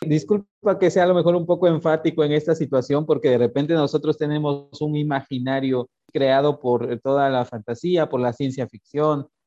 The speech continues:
Pienso, por decirlo, en, en Yo Robot o en El Hombre Bicentenario y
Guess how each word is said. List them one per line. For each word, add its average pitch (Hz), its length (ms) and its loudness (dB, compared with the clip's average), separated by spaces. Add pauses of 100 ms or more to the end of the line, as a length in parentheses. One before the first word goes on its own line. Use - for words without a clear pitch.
(140)
Pienso, 147 260 -2
por 120 160 -2
decirlo, 131 580 2
en, 113 380 -2
en 113 220 -6
Yo 151 140 2
Robot 135 680 0
o 120 200 0
en 113 120 -4
El 117 140 -4
Hombre 135 240 -2
Bicentenario 120 920 -2
y 110 220 -8